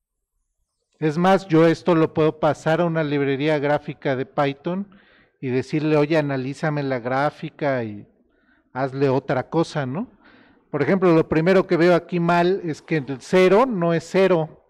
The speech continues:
Dicen, "Oye, tu página luego se muere, ¿verdad? En la noche". No, no se muere. Mi página stacked true.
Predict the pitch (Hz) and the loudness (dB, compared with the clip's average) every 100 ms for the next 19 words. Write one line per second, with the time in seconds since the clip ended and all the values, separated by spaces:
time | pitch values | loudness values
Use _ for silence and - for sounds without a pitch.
0 | _ _ _ _ _ 139 175 208 226 233 | _ _ _ _ _ -6 -2 -2 -2 -4
1 | 233 202 - 226 - 233 226 208 214 208 | -4 -2 0 -2 -2 -2 -2 0 0 0
2 | 196 170 156 175 190 196 156 147 156 208 | -2 -4 -2 -2 0 0 0 -2 -4 -10
3 | _ _ _ 156 135 135 143 170 - 165 | _ _ _ -10 -8 -6 -6 -8 -8 -10
4 | 143 _ _ _ _ _ - 104 135 135 | -10 _ _ _ _ _ -18 -14 -12 -10
5 | - 147 160 175 180 160 135 - _ _ | -4 -2 0 0 2 0 -2 -8 _ _
6 | _ _ _ _ _ _ 123 120 - 147 | _ _ _ _ _ _ -10 -10 -4 -4
7 | 139 - 165 170 180 190 208 _ _ _ | -4 -8 -6 -2 -2 -4 -6 _ _ _
8 | _ _ _ _ _ _ _ _ _ _ | _ _ _ _ _ _ _ _ _ _
9 | _ _ _ _ - - - 170 - 156 | _ _ _ _ -20 -10 -6 -6 -6 -12
10 | _ - 156 175 151 | _ -6 -2 0 -2